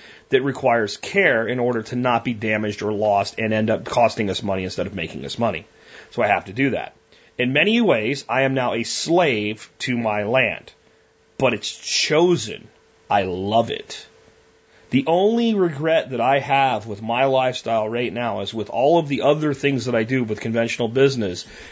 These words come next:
is I don't have enough time to do more of it. That's it. I was out there today, and I was just looking at all these things I need to get done by, by summer and coming to the realization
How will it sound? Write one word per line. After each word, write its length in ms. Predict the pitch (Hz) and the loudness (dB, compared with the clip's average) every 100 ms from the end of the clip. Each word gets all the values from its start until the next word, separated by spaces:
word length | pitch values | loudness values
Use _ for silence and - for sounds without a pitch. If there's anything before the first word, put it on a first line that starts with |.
| - | -6
is 160 | 113 | -2
I 120 | 127 147 | 2 2
don't 200 | 160 123 | 0 0
have 260 | 147 139 | 0 2
enough 440 | 123 110 135 151 - | 2 2 0 0 0
time 240 | 127 107 | -2 0
to 80 | 101 | 0
do 100 | 104 | 0
more 220 | 107 101 | 0 0
of 100 | 85 | -4
it. 100 | 65 - _ _ - - - _ _ _ - - | -8 -14 _ _ -20 -20 -20 _ _ _ -20 -2
That's 240 | 139 - | -2 0
it. 100 | 131 | 0
I 80 | 110 | 2
was 160 | 131 151 | 2 2
out 160 | 143 | 2
there 100 | 147 | 2
today, 500 | 135 147 170 120 110 - - - | 0 2 2 2 -4 -6 -20 -6
and 100 | 123 | 0
I 40 | |
was 100 | 135 | 2
just 180 | 120 131 | 0 0
looking 240 | 156 143 135 | 0 0 -2
at 120 | - | 0
all 200 | 135 160 | 2 2
these 200 | 175 - | 0 -4
things 180 | 160 139 | -2 -2
I 40 | |
need 120 | 147 | -2
to 80 | 139 | 0
get 160 | 131 127 | -2 0
done 160 | 131 | 0
by, 180 | 127 113 | 0 -2
by 340 | 113 117 113 104 | -2 -2 0 -2
summer 440 | - 156 160 127 | 0 4 4 2
and 100 | 120 | -2
coming 260 | 151 226 226 | 0 0 2
to 100 | 220 | 0
the 60 | |
realization 640 | 180 180 165 156 160 123 | 2 2 2 2 0 -2